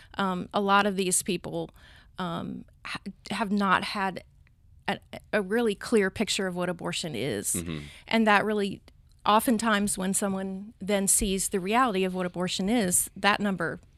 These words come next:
Speaker 1: you know, changes. So I don't feel like that truly reflects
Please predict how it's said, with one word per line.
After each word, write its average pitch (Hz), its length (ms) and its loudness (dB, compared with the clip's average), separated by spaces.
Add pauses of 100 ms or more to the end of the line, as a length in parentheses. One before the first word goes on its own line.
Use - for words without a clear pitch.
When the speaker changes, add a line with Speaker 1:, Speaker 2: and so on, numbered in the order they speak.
(300)
Speaker 1:
you 214 120 0
know, 175 140 -2
changes. 196 500 0
So 190 380 2 (400)
I 254 100 8
don't 254 180 4
feel 214 180 2
like 196 200 2
that 185 180 4
truly 220 380 0
reflects 190 800 4